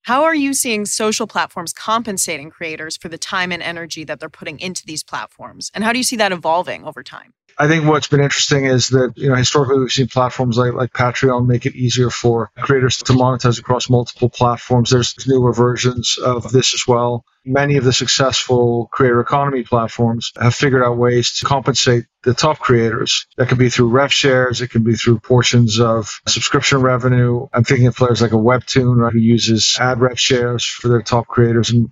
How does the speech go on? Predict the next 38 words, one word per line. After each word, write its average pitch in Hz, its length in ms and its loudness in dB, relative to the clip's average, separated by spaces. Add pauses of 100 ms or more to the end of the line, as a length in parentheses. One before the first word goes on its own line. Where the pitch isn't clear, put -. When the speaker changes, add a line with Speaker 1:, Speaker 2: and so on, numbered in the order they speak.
(100)
Speaker 2:
helps 117 240 0
them 117 100 4
monetize 113 520 2
that 117 140 2
way. 117 140 0
I 110 60 -2
think 120 200 2
of 113 280 0
players 120 240 4
like 120 80 4
a 120 40 2
Skillshare 113 840 2
in 113 140 4
the 117 100 2
learning 131 340 2
space 117 460 -2
where 113 460 -2
creators 113 640 0 (120)
end 120 100 4
up 117 140 2
with 117 120 4
a 110 40 -4
portion 120 420 2
of 117 80 0
the - 100 -4
subscription - 540 0
revenue. 107 540 -2 (100)
And 135 160 -2
you 139 100 2
can 151 100 4
also 143 260 0
stretch 135 400 -2
that 127 160 2
onwards 123 600 0
to 117 380 2
people 120 240 4
pitching 123 420 -2
products 120 680 -2